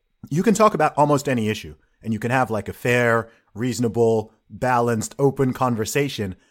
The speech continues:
When you mention the T word, the emotions just, emotions just override everything. And people don't want to hear the other side. They want to demonize. They want to believe things that are not true. They want to put words in his mouth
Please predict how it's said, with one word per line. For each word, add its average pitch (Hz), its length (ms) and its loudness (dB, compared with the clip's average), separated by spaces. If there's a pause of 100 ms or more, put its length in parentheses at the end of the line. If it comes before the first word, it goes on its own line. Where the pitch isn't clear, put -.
(280)
When 156 280 0
you 156 140 0
mention 151 380 -2
the 101 100 -2
T 208 340 0
word, 101 460 -2 (340)
the 139 200 0
emotions 147 760 4
just, 117 400 -2
emotions 147 560 0
just 135 300 -2
override 135 800 0 (300)
everything. 160 800 0 (480)
And 147 560 2 (160)
people 165 220 -2
don't 165 180 6
want 156 200 6
to 127 40 2
hear 151 280 2
the 135 140 2
other 131 180 2
side. 160 600 2 (200)
They 208 120 -2
want 139 200 2
to 127 60 2
demonize. 151 680 2
They 123 80 4
want 135 220 2
to 120 140 -2 (160)
believe 131 420 0
things 151 260 0
that 117 120 0
are 104 80 -2
not 120 240 2
true. 160 360 0
They 131 100 2
want 127 180 2
to 127 40 -2
put 151 240 0
words 139 280 0
in 123 80 -2
his 110 160 -4
mouth 131 320 0